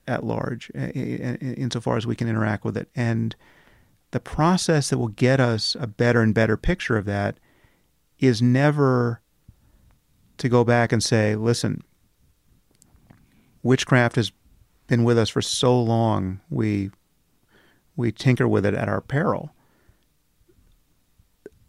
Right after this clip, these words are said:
We need this, you know, this Popperian process of critique to, to continue on all fronts. It w-, it, it, it, it needs to happen in science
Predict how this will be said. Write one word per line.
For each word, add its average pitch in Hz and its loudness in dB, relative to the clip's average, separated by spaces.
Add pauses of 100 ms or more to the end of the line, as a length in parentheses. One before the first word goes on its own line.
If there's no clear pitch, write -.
(120)
We 143 2
need 175 2
this, 143 0 (420)
you 151 -6
know, - -6 (880)
this 151 -4 (760)
Popperian 131 4
process 120 0
of 113 -8
critique - -4 (640)
to, 127 -4 (260)
to 123 -2
continue 143 4
on 110 4
all 107 2
fronts. - -6
It 135 -8
w-, 127 -2
it, 131 -4 (120)
it, - -6
it, 143 -12
it 143 -6
needs 156 2
to - 2
happen 139 2
in 120 0
science 135 -2